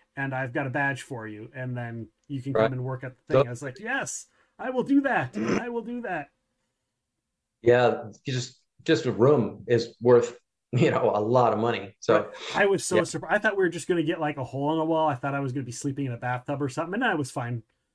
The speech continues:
Speaker 1: you know, with that. Throw, throw some
Speaker 2: Right.
Speaker 1: blankets in a bathtub and a pillow, and, you know, or on,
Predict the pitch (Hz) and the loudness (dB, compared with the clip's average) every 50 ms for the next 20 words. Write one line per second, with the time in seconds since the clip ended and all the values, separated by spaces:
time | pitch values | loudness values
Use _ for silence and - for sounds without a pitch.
0 | _ _ _ - 143 151 139 131 123 123 135 123 123 - - 156 151 139 123 - | _ _ _ -4 -2 -2 -2 -2 -4 -6 -6 -8 -6 -4 -4 -2 -2 -2 -4 -4
1 | - 175 160 113 110 104 107 - 147 160 165 165 143 - 190 170 156 123 156 151 | 0 2 4 6 6 6 4 2 2 0 0 -2 -2 -2 -2 -2 0 0 0 0
2 | 151 123 - 165 156 147 147 143 127 - 170 170 151 156 156 147 131 131 139 139 | 0 0 0 0 0 0 -2 -4 -4 -4 -2 -2 0 0 -2 -2 -2 -4 -6 -6
3 | 135 143 139 139 139 143 139 139 143 143 143 127 123 131 | -4 -4 -4 -4 -4 -6 -4 -4 -2 -2 -2 -4 -6 -10